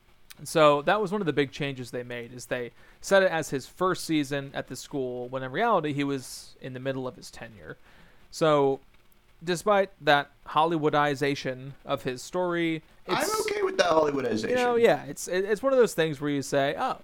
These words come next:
Speaker 1: you know, I guess that works." It, it provides a little bit of narrative tension, of course, at the beginning of the story, 'cause the guys are not s-, it, it, it's not as cinematic, I guess. It, it's not as interesting of a story if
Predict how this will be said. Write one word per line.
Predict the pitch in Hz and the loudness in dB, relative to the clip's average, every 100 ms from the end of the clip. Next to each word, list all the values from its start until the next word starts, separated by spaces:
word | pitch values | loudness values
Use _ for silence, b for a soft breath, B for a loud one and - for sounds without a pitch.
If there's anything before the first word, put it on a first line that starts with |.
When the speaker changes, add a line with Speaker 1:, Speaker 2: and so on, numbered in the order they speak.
| - - | -18 -18
Speaker 1:
you | 156 160 | -6 -4
know, | 170 170 170 | -2 -4 -2
I | 160 | -2
guess | 156 147 - | 2 0 2
that | 131 - | -4 -4
works." | - - - - | -16 -16 -8 -2
It, | 160 - | -2 -2
it | - 202 | -4 -2
provides | 220 220 277 277 | 0 2 2 2
a | 202 | 0
little | 180 165 | 0 0
bit | 156 | -2
of | |
narrative | 139 151 170 165 | 0 2 4 2
tension, | - 131 139 | -2 -8 -8
of | 131 | -10
course, | - 139 135 | -4 -4 -4
at | 123 | -8
the | 120 | -12
beginning | 123 139 156 | -12 -8 -8
of | 151 | -8
the | 139 | -10
story, | - 131 - - - b b b | -10 -14 -16 -20 -20 b b b
'cause | - 131 | -4 -2
the | 143 | 2
guys | 151 170 160 | 6 6 4
are | - 139 139 | -2 -2 0
not | 143 139 135 - - b b b b b | 0 0 -2 -8 -20 b b b b b
s-, | - - - - | -16 -16 -16 -12
it, | 151 165 160 | -12 -14 -10
it, | 202 202 196 247 240 - _ _ | -6 -4 -4 -8 -10 -20 _ _
it's | 208 220 | -2 0
not | 269 262 | 0 0
as | 240 | -2
cinematic, | - - 165 170 139 143 143 139 - - - | -4 -2 -2 -2 -6 -6 -6 -8 -8 -8 -6
I | 139 | -6
guess. | 131 131 131 - | -2 -2 -2 -4
It, | 156 | -6
it's | - 170 | -6 -4
not | 226 | -2
as | |
interesting | 196 170 175 | -4 -6 -6
of | 147 | -6
a | |
story | 135 - 139 135 127 127 - B B B | -6 -6 -4 -2 -4 -6 -10 B B B
if | 147 - | -4 -4